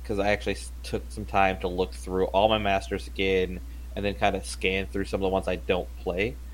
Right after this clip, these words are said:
anymore, but, uh, I don't play much of Lynch anymore. I played him a lot in Mark two, which was a different mechanic,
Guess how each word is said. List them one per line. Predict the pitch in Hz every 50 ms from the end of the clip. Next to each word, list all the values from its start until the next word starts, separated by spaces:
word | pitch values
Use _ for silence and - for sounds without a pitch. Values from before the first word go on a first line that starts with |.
| - - - - -
anymore, | - 127 131 127 127 123 123 127 127 127 127 135 135 - - - -
but, | 107 104 98 95 - - - - - - - - - - - - -
uh, | - - 76 - 60 60 - - - - - - - - -
I | - -
don't | 151 156 - -
play | - 156 143
much | 131 117 110 117 120 - -
of | 120 98 - - - -
Lynch | 95 95 101 120 123 - - - - _ _ _ - -
anymore. | 131 131 139 131 135 135 139 143 160 156 - - - - -
I | 107 104
played | - - - - - 110 98
him | 95 95
a | 92
lot | 92 90 95 104 110 117 - - - -
in | 123 123 127 127 131 131 127 127 135 139 135 -
Mark | 123 123 127 127 -
two, | - - 113 104 113 - - - - - - - - - - - -
which | - 104 - - -
was | 104 98 101
a | 95
different | - - - 104 101 - - 113 - -
mechanic, | 123 - - 113 107 107 110 - - -